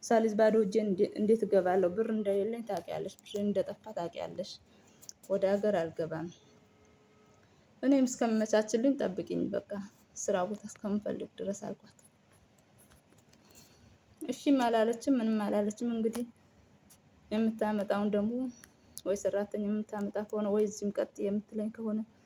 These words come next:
ምን እንደሆነ አሳውቃችኋለሁ። እንግዲህ ዱአ አድርጉልኝ እስኪ። ለማንኛውም በሚሆነው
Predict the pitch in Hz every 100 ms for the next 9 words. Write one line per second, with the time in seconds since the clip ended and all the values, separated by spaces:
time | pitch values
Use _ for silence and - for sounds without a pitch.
0 | _ _ _ _ _ - 220 220 214 202
1 | 226 190 - 175 175 180 - - - 180
2 | 175 180 180 185 180 202 - _ - -
3 | _ - - - _ - _ - 214 190
4 | 185 190 165 180 - 180 170 170 170 170
5 | 175 160 190 190 185 190 190 180